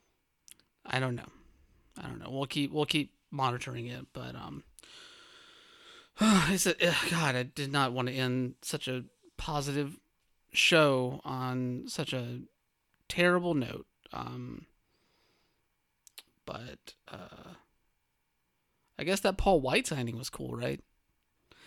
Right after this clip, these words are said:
Anyway, um, that's gonna do it for us here this week on the show. Um, but come back next week. We're, we're gonna be jumping into March,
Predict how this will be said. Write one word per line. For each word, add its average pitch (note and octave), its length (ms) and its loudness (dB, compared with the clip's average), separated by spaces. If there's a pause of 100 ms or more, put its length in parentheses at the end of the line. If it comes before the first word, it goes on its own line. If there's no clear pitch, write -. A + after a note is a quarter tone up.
(180)
Anyway, A#2+ 460 4 (160)
um, C#3+ 540 10 (920)
that's E3+ 180 4
gonna E3+ 140 8
do D3 160 8
it C3+ 60 -2
for C#3+ 80 2
us C3 100 2
here B2+ 120 0
this B2 180 -6
week A#2 240 -4
on B2 160 0
the A2+ 80 -2
show. A#2+ 480 0 (560)
Um, A#2 580 -6 (640)
but B2 540 6 (520)
come F3 140 6
back F#3 140 8
next D#3 240 2
week. - 440 -2
We're, B2+ 300 0
we're B2+ 160 -4
gonna C3 220 0
be C3 460 -2 (160)
jumping C3 260 0
into C3 180 2
March, B2 540 2